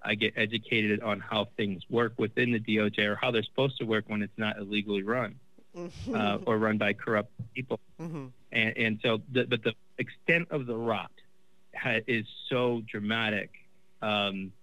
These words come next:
Speaker 1: I think that's what we're, we're missing a little bit of is, um, there's that, and they've been distracted in fifty different ways. But getting rid of those people on the inside, I think, has been really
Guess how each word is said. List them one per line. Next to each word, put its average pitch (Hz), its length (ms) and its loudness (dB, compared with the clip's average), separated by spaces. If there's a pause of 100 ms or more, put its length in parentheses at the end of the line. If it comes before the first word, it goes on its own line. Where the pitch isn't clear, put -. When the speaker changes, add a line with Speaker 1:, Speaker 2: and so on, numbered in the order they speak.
(200)
Speaker 1:
I 104 80 -6
think 110 260 -2
that's 123 340 0
what 113 260 -2
we're, 104 320 0 (380)
we're 113 100 -2
missing 110 420 2
a 101 80 0
little 104 220 2
bit 101 200 0
of 98 280 0
is, 98 140 0 (720)
um, 98 220 0
there's 104 260 4
that, 110 340 2
and 139 300 6
they've 120 220 4
been 117 260 0
distracted 113 640 -2
in 101 140 0
fifty 113 340 -4
different 104 360 -2
ways. 104 400 4 (460)
But 117 160 0
getting 139 380 4
rid 110 220 4
of 104 220 2
those 104 260 2 (140)
people 107 400 -2
on 104 180 2
the 101 140 -2
inside, 117 720 0
I 120 120 0
think, 127 240 -4
has 104 100 -4
been 104 240 0
really 110 600 4